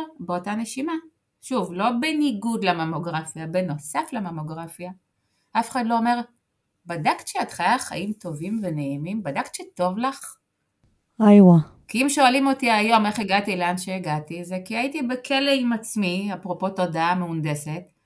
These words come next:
Speaker 1: והייתי בטוחה שנגזר עליי לסבול, ושאין, אני עכשיו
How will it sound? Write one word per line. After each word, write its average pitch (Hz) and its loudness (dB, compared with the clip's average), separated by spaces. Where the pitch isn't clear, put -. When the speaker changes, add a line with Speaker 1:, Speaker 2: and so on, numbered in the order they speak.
Speaker 1:
והייתי 247 0
בטוחה 269 2
שנגזר 240 2
עליי 220 4
לסבול, 170 0
ושאין, 196 -2
אני 196 -2
עכשיו 202 -4